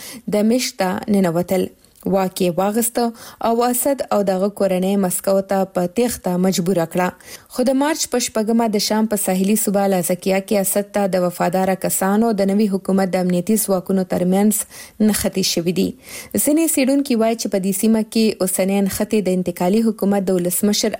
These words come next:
احمد الشرع لخوا د اسد د واکمنۍ وروسته د شام کنټرول ترلاسه کولو لپاره کوششونه په ډاګه کوي چې ایران، اسرائیل او حتی د داعش سختریزو د خوښۍ کار دی. نیویارک میشتې ادارې سوفان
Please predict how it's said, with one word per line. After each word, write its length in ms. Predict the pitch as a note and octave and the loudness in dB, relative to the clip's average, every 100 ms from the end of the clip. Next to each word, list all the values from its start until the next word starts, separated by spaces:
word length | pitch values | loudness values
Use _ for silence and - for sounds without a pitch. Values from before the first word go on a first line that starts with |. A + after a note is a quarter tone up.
| F#3+ | -2
احمد 320 | F#3+ G3 F#3 | 2 0 0
الشرع 400 | F3 - F3+ F#3+ B3 - - - A3 | -2 0 0 0 0 -4 -18 -6 -2
لخوا 300 | A3+ - B3 B3+ A3+ | -2 0 0 2 0
د 120 | G3 | 0
اسد 260 | - A3+ G3+ | -2 -2 0
د 100 | F#3 | 0
واکمنۍ 400 | F3+ F#3 F#3 F#3+ | -2 -2 0 2
وروسته 340 | G3 G#3+ - F#3+ | 2 0 0 0
د 80 | F3+ | 0
شام 240 | - G3 G3 F#3 | 0 0 0 -2
کنټرول 480 | F3 F3+ G#3 A3+ | -2 0 0 0
ترلاسه 400 | G3+ F3 F3+ F3 F#3 | 0 0 0 -2 0
کولو 180 | G3+ G3 | 2 2
لپاره 320 | F#3+ F#3+ G3+ G3 - - - | 0 0 0 -4 -16 -12 -2
کوششونه 520 | G#3+ - G3+ A#3 A3 G#3 | 0 0 0 2 2 0
په 80 | F3 | 0
ډاګه 220 | F3 F3 F3 | 0 0 0
کوي 240 | F3 F#3 A#3+ - | 0 0 -2 -2
چې 80 | - C4+ B3+ | 0 2 2
ایران، 360 | B3+ B3 A3+ A3 | 2 0 -2 -4
اسرائیل 400 | - G#3+ G#3+ G#3 | -2 0 2 2
او 40 | G3+ | 0
حتی 260 | G#3 G#3+ G#3 F#3 | -2 0 0 0
د 100 | F3+ | 0
داعش 260 | F3+ G3 - | 0 0 -2
سختریزو 560 | F#3 - F3+ G#3 G3+ A3 G#3 - - - G3 | -4 -2 2 2 2 0 -2 -10 -18 -6 0
د 140 | G#3 G3 - F#3 - | 2 2 -2 -6 -4
خوښۍ 320 | G#3+ G#3+ F3 F3+ | -2 -2 -4 -2
کار 120 | F3+ | -2
دی. 260 | F3 F#3+ F3 - _ _ - | 0 0 -2 -6 _ _ 0
نیویارک 360 | C4 C#4+ C#4 C4+ | 2 4 2 0
میشتې 260 | D4 D4+ D#4 B3 | 0 0 0 0
ادارې 420 | A3 A3 A3+ A3+ | 2 2 2 0
سوفان 540 | - G#3 - G#3+ G#3+ | 0 -2 0 0 2